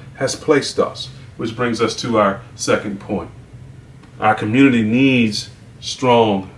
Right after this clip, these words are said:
marriages. Now, there's a lot that's been happening with marriage over the decades, both on the national level, and we can see its impact on the local level.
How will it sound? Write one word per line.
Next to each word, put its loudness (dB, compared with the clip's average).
marriages. -2
Now, 4
there's 2
a 2
lot 4
that's -4
been -6
happening -2
with -8
marriage 2
over -6
the -4
decades, -4
both 0
on 0
the 0
national 2
level, 2
and -2
we -6
can -6
see -4
its -8
impact 0
on 2
the 0
local 4
level. 2